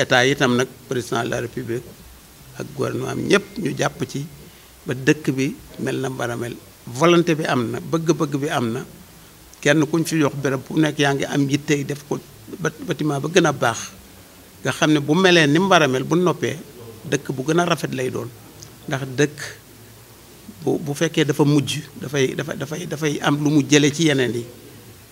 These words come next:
te loolu gis nañ ne mi ngi ci yoonu dëkk bi. Goudron bi nga xam ne moo fi ñëw it, waxoon nañ danañ ko def, loolu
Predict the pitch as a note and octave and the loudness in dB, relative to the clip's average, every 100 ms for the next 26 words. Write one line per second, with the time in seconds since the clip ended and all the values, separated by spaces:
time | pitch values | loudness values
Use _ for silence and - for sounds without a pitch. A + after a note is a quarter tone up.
0 | - - B2+ B2+ A#2+ B2 B2+ C3 B2 A#2+ | -20 -10 -4 -2 0 -2 -2 0 0 -2
1 | A#2+ A#2+ - - A#2 A#2+ - - - - | -4 -6 -4 -4 -2 -6 -8 -10 -10 -10
2 | A#2 B2+ - - - - - - - - | -10 -12 -16 -20 -20 -20 -20 -20 -20 -20
3 | - - - - - E3+ F3 D3+ D3 E3+ | -20 -20 -16 -4 6 6 8 6 6 4
4 | F3 E3+ D#3 D#3+ D#3 D3+ C3+ C#3 C#3 - | 4 4 6 6 6 6 6 4 2 -2
5 | - - - - - F#3 C#3 E3 C#3 C#3 | -18 -20 -20 -20 -8 -4 2 4 6 4
6 | B2+ C3+ C#3+ C3 B2+ A#2 - - C3 C3 | 4 4 2 2 0 -2 -6 -6 -4 -2